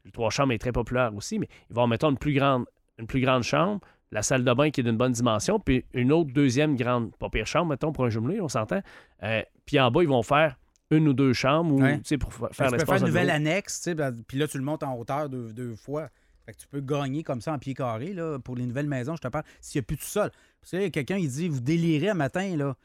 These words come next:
Speaker 2: Non, non, on délire pas. Il y a des municipalités qui songent à imposer plus
Speaker 1: Ben
Speaker 2: de
Speaker 1: oui, ben
Speaker 2: sous-sol.
Speaker 1: oui. Ben oui. Et il y a bien des places que quand c'est sur le bord, euh, de, des, des cours d'eau, pis tout ça, t'as déjà plus le droit, là. Fait que,
Speaker 2: Mm.
Speaker 1: euh, ça, c'est ce qu'il y en est. Puis effectivement, que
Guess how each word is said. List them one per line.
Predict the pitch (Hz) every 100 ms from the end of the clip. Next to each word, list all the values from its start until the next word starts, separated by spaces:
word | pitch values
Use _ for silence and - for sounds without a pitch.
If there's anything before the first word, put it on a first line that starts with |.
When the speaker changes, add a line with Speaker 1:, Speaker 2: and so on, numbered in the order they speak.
| -
Speaker 2:
Non, | 160
non, | 226
on | 147
délire | 170 196
pas. | - 233
Il | 185
y |
a | 143
des | 160
municipalités | 165 - 175 139 226
qui | -
songent | - 214 196
à | 143
imposer | 143 160 151 135 180
plus | -
Speaker 1:
Ben | 139
Speaker 2:
de | 214
Speaker 1:
oui, |
ben | 147
Speaker 2:
sous-sol. | 185 185
Speaker 1:
oui. | 95 -
Ben | 120 127
oui. | 170 135
Et | 87 98 104 107
il | 107
y |
a | 110
bien | 143
des | 139
places | 139 165
que | -
quand | 117 151
c'est | 147 131
sur | -
le | 113
bord, | 139 165 131
euh, | 117 113
de, | 110 110
des, | 110 113
des | 113 120
cours | 127
d'eau, | 151
pis | 160
tout | -
ça, | 156 165
t'as | 120
déjà | 113 120 151
plus | 117
le |
droit, | 107 135 127
là. | 104
Fait | 110
que, | -
Speaker 2:
Mm. | 113
Speaker 1:
euh, | 95 - - _ _
ça, | - 139
c'est | 135
ce | 123
qu'il | 135
y |
en | 117 127
est. | 233 - - -
Puis | 117
effectivement, | 170 - 131 120 165
que | 170 151 160 170